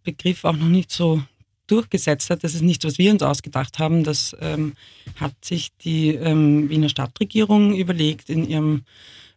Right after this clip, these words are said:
ähm, Koalitionsprogramm, das sie vorgelegt haben und steht eigentlich für Kulturzentren, die an verschiedenen Orten, ähm, nochmal, äh, unterstützt werden sollen und gefördert, um, ähm,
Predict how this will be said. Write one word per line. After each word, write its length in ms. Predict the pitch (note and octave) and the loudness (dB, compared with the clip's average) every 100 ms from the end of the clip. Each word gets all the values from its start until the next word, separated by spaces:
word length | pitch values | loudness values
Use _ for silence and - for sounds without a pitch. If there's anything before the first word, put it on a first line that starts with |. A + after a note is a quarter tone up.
| - | -4
ähm, 560 | E3 D#3+ D#3 D3+ D#3 C3+ - - - | 0 2 2 2 0 -4 -14 -20 -6
Koalitionsprogramm, 1500 | E3+ D#3 C#3+ D3 E3 - - F3 E3 C3 F3+ E3+ D3+ D#3+ | -4 -4 -4 -4 -2 -2 -2 -6 -8 -10 -10 -6 -4 -4
das 100 | E3+ | -6
sie 80 | - | -8
vorgelegt 500 | - D3 E3 D#3+ - | -4 -2 0 -2 0
haben 180 | E3+ E3+ | 0 2
und 140 | E3+ | 0
steht 360 | - D3 E3 - | 0 -2 -2 -2
eigentlich 320 | D3+ D#3 F3 | -2 0 -2
für 180 | - F3 | -2 -4
Kulturzentren, 840 | - E3+ F#3+ F#3+ F3+ E3 - E3+ D#3+ | -2 -2 -2 0 0 -2 0 -2 0
die 140 | E3+ | 0
an 100 | D#3+ | -2
verschiedenen 560 | - - E3+ F3 E3 D3 | -2 -6 0 0 0 0
Orten, 520 | C#3+ C#3+ - E3 C#3 _ - - - - _ | -2 -2 0 0 0 _ -20 -20 -20 -20 _
ähm, 280 | E3+ D#3+ D#3+ | 0 0 -2
nochmal, 760 | E3 D#3 - E3+ E3+ E3 E3 D#3+ | -2 -2 0 0 2 2 0 -4
äh, 140 | - D#3+ F#2+ | -6 -8 -4
unterstützt 520 | E3 E3 - F#3 - | -2 -2 -4 -4 -2
werden 200 | E3 D#3 | 0 0
sollen 360 | D3+ D3+ D#3+ D#3+ | 0 0 0 0
und 200 | D#3 - | -2 -4
gefördert, 640 | C3+ D3+ D3 D3 D#3 - - | -6 -4 -2 -2 -4 -8 -4
um, 340 | E3 E3+ D#3+ - _ _ _ - | 2 2 2 -6 _ _ _ -4
ähm, 680 | E3 D#3+ D#3 D#3 D#3 D3+ | -2 -2 -2 0 -2 -4